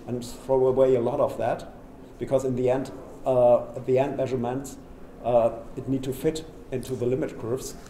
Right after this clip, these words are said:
the whole thing. And so pre,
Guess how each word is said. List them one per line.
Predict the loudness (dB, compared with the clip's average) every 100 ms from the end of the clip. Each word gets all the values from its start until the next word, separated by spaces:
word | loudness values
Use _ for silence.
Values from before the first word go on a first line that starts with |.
| -12
the | -4
whole | -2 -2
thing. | -2 -4 -6 -14 -16 -18 -18 -16 -16 -16 -14 -6
And | -2 0 0 -2
so | 2 2
pre, | 2 -4 -2 -2